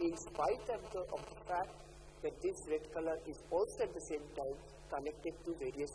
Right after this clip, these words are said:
objects painted in the paintings. Now, it is difficult, even for the viewers like us, to perceive, understand and accept this. Because generally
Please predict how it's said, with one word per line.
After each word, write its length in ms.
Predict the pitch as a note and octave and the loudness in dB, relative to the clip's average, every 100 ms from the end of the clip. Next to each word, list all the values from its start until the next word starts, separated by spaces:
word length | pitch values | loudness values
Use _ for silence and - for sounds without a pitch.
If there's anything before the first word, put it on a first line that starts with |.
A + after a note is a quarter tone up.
| - | 0
objects 460 | C#3+ - F#3+ G3+ | 0 4 2 2
painted 380 | - C#3 - D3+ | 2 0 4 2
in 100 | C3+ - | 2 -4
the 80 | |
paintings. 680 | C3+ A#2+ - - - - - - - - - - - - - - - - - - - - - - - - - - - | -4 -4 -6 -10 -10 -4 -4 -4 -12 -14 -14 -14 -14 -14 -14 -14 -14 -14 -14 -14 -16 -16 -14 -14 -16 -16 -16 -14 4
Now, 160 | G#3+ - | 4 6
it 80 | - | 0
is 160 | C4+ - | 0 4
difficult, 480 | F#3+ - - D3+ A#2 - - - - - | 4 6 4 4 2 -2 -12 -14 -16 2
even 240 | E3+ G3 - | 4 6 6
for 100 | E3 | 6
the 120 | D#3+ | 6
viewers 320 | C#3+ C#3 C#3+ D3 - | 2 4 4 4 0
like 200 | C3 - | -2 2
us, 220 | C3 D3+ C3+ - - - - - - - - - D3 | 2 2 -4 -12 -14 -16 -16 -16 -16 -16 -16 -10 -2
to 320 | C#3 C3+ C#3 C3+ | 0 2 0 6
perceive, 480 | C#3+ C#3+ - D#3+ D#3 | 4 4 2 2 4
understand 640 | D3+ C#3+ D3+ - D#3 D3+ D3 | 2 0 -2 2 4 4 2
and 60 | - | -2
accept 320 | - - - - | -8 -4 -4 -4
this. 400 | - - - - - - - - - - - - - - | -12 -12 -12 -14 -16 -16 -16 -16 -14 -16 -16 -16 -14 -6
Because 260 | D#3 D#3 D#3 D3 | -6 6 6 8
generally 320 | D#3 F#3 G3+ | 6 6 2